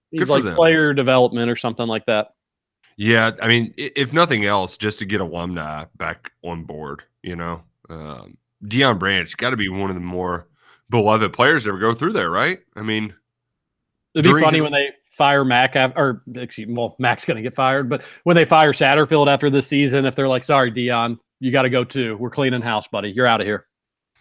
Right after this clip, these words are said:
Speaker 2: <laughs>
Speaker 1: Everybody goes.
Speaker 2: Oh, man. I,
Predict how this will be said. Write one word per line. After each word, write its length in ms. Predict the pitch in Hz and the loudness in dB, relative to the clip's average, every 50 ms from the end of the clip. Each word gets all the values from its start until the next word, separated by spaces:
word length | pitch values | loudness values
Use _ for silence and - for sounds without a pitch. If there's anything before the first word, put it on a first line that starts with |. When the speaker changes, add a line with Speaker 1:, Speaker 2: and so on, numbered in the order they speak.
| - 123 | -12 -8
Speaker 2:
<laughs> 800 | - 185 175 170 - - - - - - - _ - - 123 123 | -6 -8 -8 -8 -10 -12 -12 -12 -16 -16 -16 _ -16 -14 -2 0
Speaker 1:
Everybody 540 | 160 147 143 151 190 185 160 170 165 160 147 | 2 4 6 6 6 8 8 6 6 4 4
goes. 500 | 123 127 110 95 92 - - - - _ _ _ _ _ _ _ _ _ _ _ _ _ _ 147 | 2 0 0 -2 -4 -8 -10 -16 -20 _ _ _ _ _ _ _ _ _ _ _ _ _ _ -6
Speaker 2:
Oh, 640 | 151 156 156 156 151 147 143 135 127 120 113 113 110 | -4 -2 0 0 0 -2 -2 -2 -2 -2 -2 -2 -4
man. 460 | 107 107 113 117 123 123 120 110 107 | -4 -4 -2 -2 0 0 -2 -2 -2
I, 260 | 104 117 127 127 95 | -2 -2 -2 -2 -4